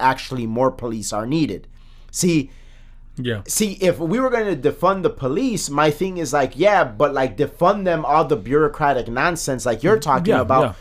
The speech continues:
Speaker 1: But I would actually say, like, cut the fat and enhance in the bad areas. You get what I'm saying?
Speaker 2: Yeah.
Speaker 1: Like, enhance in the bad areas. So there, uh, my argument is not their argument whatsoever. I say they want the police defunded to move them out of areas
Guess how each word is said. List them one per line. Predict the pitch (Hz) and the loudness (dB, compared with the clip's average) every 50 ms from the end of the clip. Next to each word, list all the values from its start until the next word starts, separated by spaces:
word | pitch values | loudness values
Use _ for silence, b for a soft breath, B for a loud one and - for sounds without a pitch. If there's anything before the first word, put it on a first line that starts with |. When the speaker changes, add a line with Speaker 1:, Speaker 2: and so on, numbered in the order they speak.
| b b b b b - | b b b b b 0
Speaker 1:
But | 160 160 160 | 4 4 6
I | 196 254 | 6 6
would | 311 277 226 | 6 6 4
actually | 190 185 185 - - 196 185 190 196 | 4 2 0 0 -2 -2 -2 0 -2
say, | 165 - - 190 185 185 185 175 170 b b b b b b b b b b b | -2 0 2 2 2 4 2 0 -4 b b b b b b b b b b b
like, | - 165 165 160 - | 2 2 2 2 2
cut | - 208 240 240 - | 0 0 0 2 2
the | 185 147 | 2 0
fat | - - 202 220 254 294 277 - - | 2 2 2 4 4 4 2 2 2
and | 190 190 180 | 2 2 2
enhance | 170 165 156 143 117 127 180 233 277 330 381 370 - - | 2 0 -2 -2 -2 0 2 2 2 2 2 0 0 0
in | 202 185 170 | 0 2 2
the | 160 143 | 0 0
bad | 113 156 196 269 330 359 302 | 2 4 6 6 6 6 4
areas. | 190 143 123 107 101 95 90 87 92 92 - - - - - - | 2 0 -2 -4 -6 -8 -10 -10 -10 -10 -12 -14 -16 -18 -10 -6
You | 131 156 | -4 0
get | 160 208 214 | 2 2 4
what | 214 | 4
I'm | 196 185 165 | 2 0 2
saying? | - 190 196 - | 0 0 4 6
Speaker 2:
Yeah. | 160 180 202 190 | 6 8 8 8
Speaker 1:
Like, | 165 | 6
enhance | 151 139 131 147 190 240 277 - - - | 4 2 0 0 2 2 2 2 0 0
in | 185 160 | 0 0
the | 147 127 | 0 0
bad | 110 131 131 135 | 2 2 4 4
areas. | 135 147 147 143 135 - | 4 4 4 4 2 2
So | 160 147 | 2 4
there, | 156 170 175 147 | 6 4 4 4
uh, | 165 165 | 4 4
my | 165 180 208 247 254 | 4 4 4 6 6
argument | 233 226 220 220 185 208 214 208 196 175 151 | 6 6 4 2 0 -4 -4 -4 -2 -2 -2
is | 135 120 127 | -2 0 0
not | 151 165 - - 120 | 2 0 0 0 0
their | 120 151 165 165 | 2 4 6 6
argument | 156 151 151 147 135 147 147 147 143 123 | 6 6 4 2 0 -2 -4 -4 -4 -2
whatsoever. | 113 117 135 139 - - 127 117 113 123 135 131 107 107 104 - b b b b b b b b b b b b b b b b - - - - - - - - - - - - - | 0 0 0 0 0 0 0 2 4 4 4 4 2 0 -6 -8 b b b b b b b b b b b b b b b b -20 -20 -20 -20 -20 -20 -20 -20 -20 -20 -16 -10 -4
I | 123 | 0
say | - 147 | 2 4
they | 147 147 151 | 6 6 6
want | 160 175 185 180 | 6 4 4 4
the | 180 - | 2 0
police | - 160 160 170 180 143 - | 0 0 0 0 -2 -2 -2
defunded | 147 - - - 156 160 165 160 165 160 135 - | -2 -2 0 0 0 0 0 0 -2 -4 -4 -6
to | - - 127 | -6 -4 -4
move | 123 127 139 156 156 143 139 | -2 0 0 0 0 0 0
them | 151 143 139 - | -2 -2 0 2
out | 135 131 135 139 | 4 4 4 4
of | 131 120 117 | 4 2 4
areas | 131 135 139 139 143 139 135 131 123 117 | 4 4 4 2 0 0 -2 -2 -4 -4